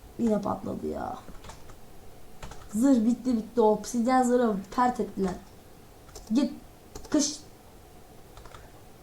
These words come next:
Beni sinirlendiriyorlar. Çıs. X P, nam nam nam. Demek ki öyle her X P gelmediğinde artık boruyu değiştireceğiz gençler.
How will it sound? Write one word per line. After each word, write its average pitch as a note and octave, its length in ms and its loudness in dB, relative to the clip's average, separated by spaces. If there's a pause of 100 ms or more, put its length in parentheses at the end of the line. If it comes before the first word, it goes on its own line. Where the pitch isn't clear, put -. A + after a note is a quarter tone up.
(160)
Beni G3 400 -2
sinirlendiriyorlar. A3 1200 4 (720)
Çıs. - 440 2 (800)
X F#3 120 -4 (200)
P, F#3+ 340 4
nam E3+ 200 -4
nam F3 220 -4
nam. E3 120 -4 (840)
Demek B3+ 180 2
ki C4+ 60 6
öyle C4 120 8
her D4 140 6
X D4 220 0
P B3+ 80 0
gelmediğinde B3+ 400 4
artık B3 260 2
boruyu A#3 280 6
değiştireceğiz G3 560 0
gençler. F#3+ 360 0